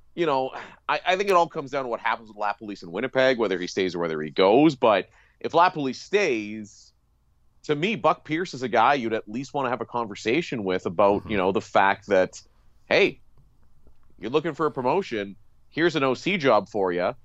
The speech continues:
Speaker 1: And I can tell you that, you know, Buck Pierce fits that Craig Dickinson, all-around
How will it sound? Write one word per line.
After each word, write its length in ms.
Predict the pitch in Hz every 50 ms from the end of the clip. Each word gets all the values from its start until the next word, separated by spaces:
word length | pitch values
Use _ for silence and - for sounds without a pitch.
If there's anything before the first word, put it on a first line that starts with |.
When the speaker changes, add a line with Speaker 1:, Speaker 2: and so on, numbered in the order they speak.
| - - -
Speaker 1:
And 140 | - - 120
I 140 | 147 160 143
can 160 | - 139 123
tell 260 | - 151 156 170 160
you 140 | 143 131 127
that, 160 | 113 113 107 92 - -
you 100 | - 127
know, 120 | 117 104 107
Buck 360 | 92 - 123 117 - - -
Pierce 360 | - - 165 147 127 - -
fits 420 | - - - 156 147 147 - -
that 380 | - 135 127 120 113 104 - - - - - - - - - - _
Craig 340 | - - 165 156 147 127 110
Dickinson, 920 | 104 135 127 - 143 127 123 - - 127 127 117 113 110 110 107 107 104 - - - - - - - -
all-around 880 | 131 135 139 135 135 131 123 127 127 123 117 117 117 113 110 101